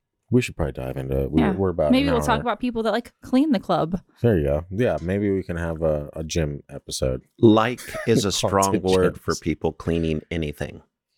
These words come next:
Speaker 1: Yeah, sure.
Speaker 2: I have been in housekeeping, and let me tell you, I've seen some horror stories. So,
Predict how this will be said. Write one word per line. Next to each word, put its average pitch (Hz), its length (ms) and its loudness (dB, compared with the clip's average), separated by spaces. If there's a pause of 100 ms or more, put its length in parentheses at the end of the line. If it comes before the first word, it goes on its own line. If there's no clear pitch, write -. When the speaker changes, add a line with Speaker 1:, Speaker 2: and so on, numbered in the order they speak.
(160)
Speaker 1:
Yeah, 67 260 2 (840)
sure. - 340 -6 (1400)
Speaker 2:
I 196 260 2
have 185 200 -2
been 202 140 0
in 208 100 0
housekeeping, 247 680 2
and 180 100 -2
let 175 80 -2
me 180 80 0
tell 208 180 0
you, 208 100 0
I've 202 100 -4
seen 226 180 2
some 233 100 2
horror 226 200 2
stories. - 560 -6
So, - 380 -4